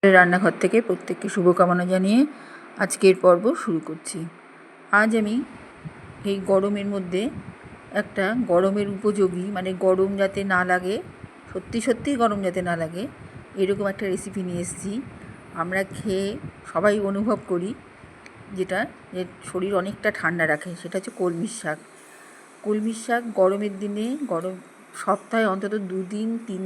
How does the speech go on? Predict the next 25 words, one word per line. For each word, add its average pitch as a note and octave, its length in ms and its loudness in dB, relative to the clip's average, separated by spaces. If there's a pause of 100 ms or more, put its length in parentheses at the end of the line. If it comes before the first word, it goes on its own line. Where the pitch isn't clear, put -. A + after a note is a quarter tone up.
দিন A3 240 -2
আমাদের F#3+ 340 -2
বাড়িতে F3+ 360 -2
হবেই, E3 280 -4 (520)
কারণ G3+ 240 4
আমরা A3+ 260 0
প্রত্যক্ষভাবে B3 760 0
দেখেছি G3 440 -6 (240)
কলমির F#3+ 420 -6
শাকে G3+ 280 -6 (460)
শরীর F#3+ 340 -8
সত্যি G3 280 -8
সত্যিই A#3+ 380 -4
ঠান্ডা E3 280 -4
রাখে। D3+ 280 -8 (1000)
তো G#3 100 0 (300)
বিভিন্ন B3 320 0
রকম B3 260 0 (440)
আমরা G#3+ 220 0 (100)
শরীর G#3 220 -2
ঠান্ডা G3+ 240 0
রাখতে G3 300 0
তো G3 140 -4 (120)
নানা F3+ 180 0
রকম F#3 240 -2